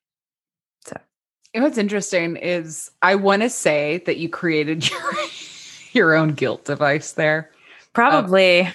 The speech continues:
Speaker 2: "I created this to scare people, so he's coming for me because I created it to scare people."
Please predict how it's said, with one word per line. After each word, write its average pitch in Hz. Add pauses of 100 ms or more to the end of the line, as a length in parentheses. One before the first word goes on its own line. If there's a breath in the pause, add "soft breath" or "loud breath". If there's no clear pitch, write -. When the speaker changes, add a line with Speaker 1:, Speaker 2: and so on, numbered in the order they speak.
(180)
Speaker 2:
"I 180
created 175
this 165
to -
scare 156
people, 160
so 165
he's 151
coming 151
for 165
me 165
because 151
I 127
created 135
it 135
to 143
scare 135
people." 147